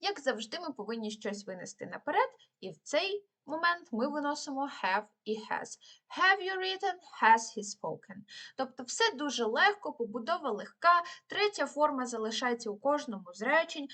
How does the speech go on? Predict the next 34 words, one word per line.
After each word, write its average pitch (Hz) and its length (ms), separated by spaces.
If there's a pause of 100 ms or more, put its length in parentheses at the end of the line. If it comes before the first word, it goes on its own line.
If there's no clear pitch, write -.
(260)
have 392 380
«has» 349 60
залишається 240 680
у 180 60
кожному 240 520
з 214 80
речень, 254 380 (260)
тому 269 180
що 269 180
ми 233 100
знаємо, 247 320
що 226 180
в 208 140
past 254 360
simple, 285 320
наприклад, 240 560 (220)
в 202 100
реченнях, 247 380
де 214 160
з'являється 220 540
«did», 220 400 (420)
Друга 294 320
форма 294 500
або 220 280
закінчення 302 560 (120)
ed 233 460 (180)
зникає. 220 680 (180)
В - 180
present 403 360
perfect 339 420
немає 220 460
усіх 220 360
цих 208 220
деталей. 190 480